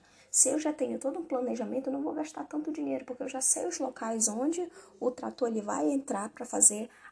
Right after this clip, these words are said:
a, as estradas secundárias, pra fazer os pátios, então tá tudo mapeado.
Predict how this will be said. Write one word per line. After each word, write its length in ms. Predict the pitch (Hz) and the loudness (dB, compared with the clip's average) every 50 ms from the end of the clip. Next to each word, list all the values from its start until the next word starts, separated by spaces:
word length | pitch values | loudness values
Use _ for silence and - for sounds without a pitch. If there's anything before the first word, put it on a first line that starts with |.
| - _ | -12 _
a, 420 | - 190 196 196 202 196 - 95 - - _ _ _ _ _ _ _ _ _ _ _ _ _ _ _ _ _ _ _ _ _ _ _ _ _ - | -4 -2 -2 0 -2 -2 -4 -6 -6 -10 _ _ _ _ _ _ _ _ _ _ _ _ _ _ _ _ _ _ _ _ _ _ _ _ _ -10
as 500 | 196 196 196 196 196 - - - - - - | -8 -6 -6 -4 -4 -2 -2 -2 -4 -4 -4
estradas 460 | - - - - - - 202 175 180 | -4 -4 -4 -4 -6 -8 -6 -2 0
secundárias, 680 | - - - - - 294 302 277 247 233 226 220 214 - | 0 0 -2 -4 -4 -2 -2 0 0 -2 -2 -2 -2 -4
pra 160 | - - 185 185 | -4 -4 -8 -8
fazer 280 | - 190 185 - 226 | -2 0 0 0 0
os 120 | - - - | 0 -2 -4
pátios, 400 | - 233 - - 220 - - 269 | -6 -6 -6 -6 -2 2 4 4
então 200 | 269 269 302 302 | 4 2 0 -4
tá 160 | - - 302 | -4 -6 -6
tudo 220 | - - 294 370 403 | -4 -4 -4 -2 0
mapeado. 640 | 381 349 - - 359 320 269 214 214 208 202 220 | 0 0 0 -2 0 0 0 0 0 -2 -4 -6